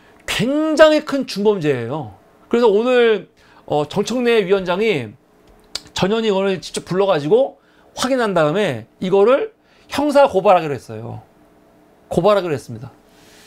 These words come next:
그러면 요번에 또 요 문제가 국회 선진화법에 의해서 이거 또 재판에 넘어갑니다. 그래서 나경원은 잘 됐지. 왜냐면은 어제까지는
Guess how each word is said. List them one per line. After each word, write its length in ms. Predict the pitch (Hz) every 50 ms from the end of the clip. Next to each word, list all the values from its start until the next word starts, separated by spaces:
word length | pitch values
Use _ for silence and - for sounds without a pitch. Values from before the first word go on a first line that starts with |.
| - -
그러면 440 | - 220 233 226 226 262 269 247 185
요번에 400 | 196 180 196 220 226 220 208 -
또 400 | - 302 311 311 302 - - - _ _ _ _ _ -
요 160 | 180 214 226 220
문제가 720 | 180 185 185 180 160 185 175 220 220 196 147 113 101 104 _ _ _ _ _ _ _ _ _ _ _ _ _ _
국회 680 | - - 208 - _ - 254 240 233 226 214 180 - - _ _ _ - - - - -
선진화법에 520 | - 262 262 254 254 247 - 214 202 208
의해서 580 | 190 160 156 165 170 156 208 240 269 247 - - _ - -
이거 280 | - 185 220 214 214 - _
또 240 | - 294 311 339 -
재판에 380 | - - 190 - - 214 214 185
넘어갑니다. 520 | 143 127 131 123 127 120 120 110 113 107 _ _ _ _ _ _ _ _ _ _ _ _ - - - - - - -
그래서 180 | - 254 202
나경원은 500 | 165 190 214 269 262 262 262 269 262 240
잘 220 | - - - 214 214
됐지. 380 | 233 220 - - 151 123 98 - _ _ _ _ _ _ _ _ _ - - - - _ _ _ _ _ _ _ _ _ _ -
왜냐면은 540 | 185 214 240 247 240 240 240 226 214 - _ _ _ - - -
어제까지는 1080 | - 190 214 262 262 - 254 226 220 214 208 208 208 220 220 208 180 143 127 117 107